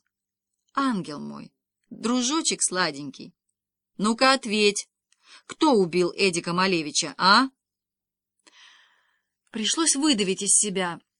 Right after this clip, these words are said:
«Не знаю». «То-то и оно.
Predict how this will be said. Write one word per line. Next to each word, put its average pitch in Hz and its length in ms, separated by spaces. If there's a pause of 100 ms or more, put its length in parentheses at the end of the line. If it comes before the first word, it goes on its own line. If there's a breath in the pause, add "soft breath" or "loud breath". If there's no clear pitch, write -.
(540)
«Не 240 260
знаю». 202 1200 (1300)
«То-то 302 340
и 277 120
оно. 240 500